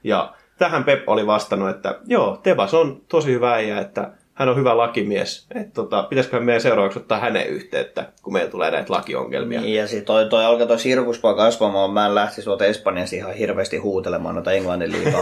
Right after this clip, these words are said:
Speaker 1: <laughs>
Speaker 2: asioita, koska siellä... No, ei Espanjassakaan kaikki
Speaker 1: Vero, no
Speaker 2: niin,
Speaker 1: joo.
Speaker 2: niin, siellä on kyllä omat ongelmansa myös olemassa. He ovat ehkä pikkupiirissään sitten onnistuneet kiertämään nämä asiat menemättä sinne kassin, kassin puheille sitten, mutta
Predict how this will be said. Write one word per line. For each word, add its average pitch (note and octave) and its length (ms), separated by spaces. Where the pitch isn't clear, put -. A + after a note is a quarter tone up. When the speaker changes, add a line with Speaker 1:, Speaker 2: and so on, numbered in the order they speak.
Speaker 1:
<laughs> - 20
Speaker 2:
asioita, F2+ 400
koska F2+ 240
siellä... G2 300
No, G#2+ 400
ei A#2 220
Espanjassakaan G#2 640
kaikki G2 500
Speaker 1:
Vero, F#2+ 320
no - 180
Speaker 2:
niin, F#2+ 120
Speaker 1:
joo. F#2+ 220
Speaker 2:
niin, F2 280
siellä A#2 340
on A2+ 80
kyllä A2+ 180
omat G#2+ 320
ongelmansa F#2+ 600
myös F#2 320
olemassa. F2 580
He A#2 100
ovat G#2+ 240
ehkä G#2+ 220
pikkupiirissään A#2 880
sitten A#2 240
onnistuneet C3 480
kiertämään D#3+ 400
nämä G2 120
asiat G2+ 260
menemättä G#2+ 580
sinne F#2+ 200
kassin, - 580
kassin F2 360
puheille - 360
sitten, - 460
mutta B1+ 300